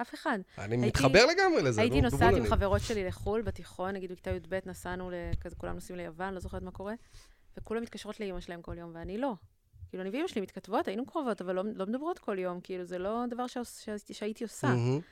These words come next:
Speaker 1: ופתאום אלון, היינו ביחד, התקשר אליי כל יום, כאילו.
Speaker 2: אני
Speaker 1: אז, אה,
Speaker 2: ממש
Speaker 1: כן.
Speaker 2: מבין. כנ"ל, אגב, אצלי בהפוך. טוב, מעניין. אה, שאלת אותי בפודקאסט שלך, "איפה אני עוד חמש שנים?" אז אני, אה, שואל אותך, "איפה את
Speaker 1: אז
Speaker 2: עוד חמש שנים?"
Speaker 1: שאלה מסכמת כזאת.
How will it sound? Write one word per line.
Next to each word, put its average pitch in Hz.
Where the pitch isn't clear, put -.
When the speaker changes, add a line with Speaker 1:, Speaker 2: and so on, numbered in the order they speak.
Speaker 1:
ופתאום 202
אלון, 269
היינו 202
ביחד, 175
התקשר -
אליי 240
כל 254
יום, 254
כאילו. 180
Speaker 2:
אני 104
Speaker 1:
אז, 104
אה, 95
Speaker 2:
ממש 98
Speaker 1:
כן. 233
Speaker 2:
מבין. 98
כנ"ל, 113
אגב, 104
אצלי 107
בהפוך. 101
טוב, 113
מעניין. 95
אה, 101
שאלת 113
אותי 120
בפודקאסט 110
שלך, 104
"איפה 101
אני 101
עוד 101
חמש 90
שנים?" 87
אז 90
אני, 92
אה, 92
שואל 98
אותך, 98
"איפה 101
את 98
Speaker 1:
אז 175
Speaker 2:
עוד -
חמש 190
שנים?" 214
Speaker 1:
שאלה 190
מסכמת 233
כזאת. 170